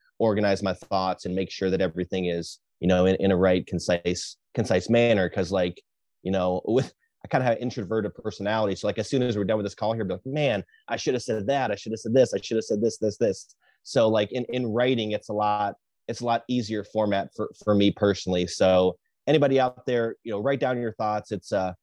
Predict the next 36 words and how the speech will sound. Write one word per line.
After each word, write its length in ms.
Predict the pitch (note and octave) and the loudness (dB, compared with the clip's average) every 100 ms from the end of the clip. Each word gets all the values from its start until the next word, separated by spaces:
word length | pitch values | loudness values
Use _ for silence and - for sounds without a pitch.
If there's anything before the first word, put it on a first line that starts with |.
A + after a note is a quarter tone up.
| _ _ | _ _
e-, 60 | C#3+ | 0
e-, 160 | D3+ D#3+ | 2 6
even 200 | D#3+ D#3+ | 6 6
if 80 | C#3 | 6
you 40 | |
don't 140 | C3+ | 4
want 140 | B2 A#2 | 4 0
to 60 | |
publish 340 | G#2 A2+ G2 - | 0 0 0 -2
it, 80 | E2+ | -4
I 100 | G#2 | -2
think 140 | A2+ | -2
it's 140 | G#2+ F#2 | -2 0
a 40 | |
good 220 | G2 G2 | 0 2
way 180 | F#2+ F#2+ | 4 4
to 80 | F2+ | 4
kind 300 | - F#2 F2 | 0 0 0
of, 160 | E2+ - _ _ _ _ _ | -2 -6 _ _ _ _ _
um, 160 | F#2 F#2 | -4 0
organize 420 | G#2 F#2+ F#2+ F#2 | 2 2 2 0
some 140 | - F2+ | -2 -4
things 320 | F#2 F#2 F2+ | -2 -4 -4
and 80 | F#2+ | -4
kind 220 | G#2+ F#2+ | 0 2
of 120 | F2 - _ _ | 2 -2 _ _
maybe 180 | C3+ A2+ | 2 4
get 160 | G#2+ | 4
out 180 | A#2 G#2+ | 4 2
frustrations, 640 | A2+ G#2 A2+ A2 - F#2+ E2 | -4 -6 -4 -4 -4 -10 -4
get 120 | G#2 | -4
out 160 | F#2+ | -4
some 140 | - F#2+ | -4 -4
anger, 320 | G2 G2 E2+ | -4 -4 -4
get 200 | E2+ F#2+ | -4 0
out 320 | F#2 F2+ F2 | 2 2 0